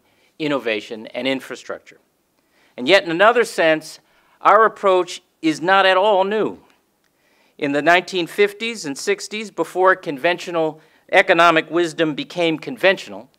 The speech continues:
significant public investment in education, innovation, and infrastructure was a driving force behind America's economic success. Whether it was President Truman's support for the G I Bill, President Kennedy's call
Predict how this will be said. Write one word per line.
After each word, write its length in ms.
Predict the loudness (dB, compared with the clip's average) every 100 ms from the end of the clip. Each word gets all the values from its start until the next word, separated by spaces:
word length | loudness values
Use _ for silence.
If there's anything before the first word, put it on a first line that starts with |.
| _ _ _ _
significant 720 | -12 -4 0 0 -2 -6 -6
public 320 | -2 -2 -2
investment 480 | -4 2 2 0 -6
in 140 | -4 -4
education, 640 | -4 -2 -2 -2 -6 -10
innovation, 520 | -4 2 2 0 -8
and 140 | -6
infrastructure 640 | -6 -6 -10 -4 -2 -2 -4
was 200 | -8 -10
a 40 |
driving 480 | -2 4 4 4 -2
force 400 | -10 -4 -2 -2
behind 360 | -4 -4 -4 -4
America's 440 | 0 0 0 -4
economic 480 | -4 -2 -2 -4 -6
success. 600 | -10 -12 -2 -2 -2 -14 _ _ _ _ _ _ _ _
Whether 220 | -6 -2 -2
it 60 |
was 180 | -4 -8
President 460 | 0 0 0 -6 -8
Truman's 560 | -8 -4 -2 -2 -4
support 500 | -8 -14 -4 -2 -2
for 100 | -4
the 80 | -14
G 240 | -10 0
I 220 | 4 6 4
Bill, 360 | 2 0 0
President 440 | -2 -8 -8 -14 -4
Kennedy's 460 | -2 -2 -6 -10
call 540 | -6 2 4 6 4